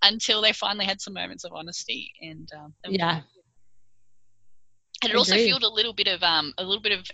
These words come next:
Speaker 1: extra tension between the brothers, which we are gonna see come out in next episode. So looking forward to chatting about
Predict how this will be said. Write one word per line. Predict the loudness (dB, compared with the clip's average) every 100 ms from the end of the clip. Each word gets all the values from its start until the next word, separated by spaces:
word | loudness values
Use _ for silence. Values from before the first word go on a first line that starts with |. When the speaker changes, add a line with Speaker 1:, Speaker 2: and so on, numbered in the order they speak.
| -2
Speaker 1:
extra | 0 0 0
tension | 0 2 0
between | -2 -6 -6
the | -6
brothers, | -4 0 0 0 -10 -12 -4
which | -2
we | 0 0
are |
gonna | 2 2
see | 4 2
come | 4 4
out | 4 4
in | 2 0 -4 _ 2
next | 4 4 2 2
episode. | 2 4 8 10 10 8
So | 4 6 6 6
looking | 4 4 4
forward | 4 0 0
to | 0 0
chatting | 2 2 0
about | 2 2